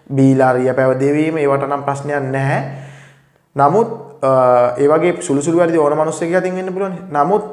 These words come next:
අර කිව්ව ගානේ සොරකම්, මංකොල්ල කෑම, මිනිමැරුම්, ජාවාරම්, ඔය ලොකු ලොකු අරගල, දූෂණ, උද්ඝෝෂණ වලට ගිහිලා රාජ්-, රාජ්‍ය, ඒ කියන්නේ රජයට, පවතින රජයට විරුද්ධ වීම, ඒ වගේ දේවල් වලට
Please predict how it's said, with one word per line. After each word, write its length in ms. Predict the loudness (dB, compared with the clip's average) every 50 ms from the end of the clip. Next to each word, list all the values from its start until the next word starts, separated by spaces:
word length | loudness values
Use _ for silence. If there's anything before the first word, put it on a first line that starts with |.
| -8 -2
අර 160 | 0 0 0
කිව්ව 380 | 0 0 0 2 4 4 4 4
ගානේ 320 | 4 2 2 2 0 -2 -2
සොරකම්, 460 | 0 0 0 0 2 2 0 0 0
මංකොල්ල 440 | -2 -4 -4 -2 -2 0 0 0 0
කෑම, 200 | 0 -2 -2 -2
මිනිමැරුම්, 560 | -4 -4 -4 -2 -2 0 0 0 -2 -2 -2
ජාවාරම්, 560 | 0 2 2 2 2 2 2 2 2 2 2
ඔය 160 | 0 0 0
ලොකු 240 | 0 0 0 0 0
ලොකු 240 | 0 2 0 0 0 0
අරගල, 360 | 2 2 0 0 2 0 0 0 0
දූෂණ, 420 | 0 0 -2 -2 -4 -4 -4 -4 -4 -6 -8 -10 -16 -20 -12 -4
උද්ඝෝෂණ 600 | -2 -2 -2 -2 0 4 4 4 4 4 -2 -2
වලට 240 | -2 -2 -2 -2 -2
ගිහිලා 240 | 0 0 0 0 2
රාජ්-, 260 | 2 2 2 0 -2 -4 -2
රාජ්‍ය, 320 | 0 0 0 0 2 0
ඒ 200 | 0 2 2 0
කියන්නේ 300 | 0 0 0 0 -2 -2
රජයට, 320 | -2 0 0 0 0 0 0 -2 -2 -4 -10 -14 -18 -20 -20 -4 _
පවතින 340 | 2 4 4 4 2 0 0 2
රජයට 260 | 2 2 2 2 2 2 2
විරුද්ධ 380 | 2 2 2 0 -2 -2 -2 -2
වීම, 240 | 0 0 0 -2 -2
ඒ 120 | -2 -2
වගේ 320 | 0 0 -2 -2 -2 -2 0
දේවල් 340 | 0 2 2 2 2 2 2
වලට 260 | 0 0 0 -2